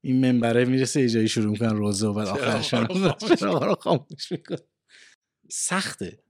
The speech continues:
Speaker 1: متقاعد کردن بیزینس ها برای گفتن قصه هاشون سخته. باز برمیگرده به همون روحیات ها، یعنی گفتگو رو اگه بخوایم
Speaker 2: مم.
Speaker 1: برعکسش کنیم می‌رسیم به اولش. سخته آقا جون.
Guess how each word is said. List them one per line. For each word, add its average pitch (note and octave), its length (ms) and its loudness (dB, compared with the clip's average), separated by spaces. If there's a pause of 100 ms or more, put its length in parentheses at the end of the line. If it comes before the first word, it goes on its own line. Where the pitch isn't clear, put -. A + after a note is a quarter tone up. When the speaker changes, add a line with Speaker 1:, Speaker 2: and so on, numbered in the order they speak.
(720)
Speaker 1:
متقاعد C#3 640 2
کردن C#3+ 480 0
بیزینس C3+ 480 -2
ها D3+ 180 -2
برای C3+ 340 0
گفتن C3 420 -2
قصه B2+ 320 -6
هاشون A#2+ 300 -10
سخته. - 560 -8 (800)
باز D#3 180 0
برمیگرده D#3+ 480 4
به C#3+ 80 4
همون D3+ 220 4
روحیات A#2+ 540 2
ها، A2+ 140 0
یعنی A#2 260 -2 (300)
گفتگو A2+ 440 -10
رو B2 200 -4
اگه A2+ 160 -6
بخوایم A#2 320 -6
Speaker 2:
مم. A#2+ 140 -14 (240)
Speaker 1:
برعکسش A#2+ 560 -2
کنیم C3 260 4
می‌رسیم D3 440 2
به B2+ 60 -2
اولش. G2 680 -8 (520)
سخته - 520 -4
آقا A2+ 200 -8
جون. - 200 -18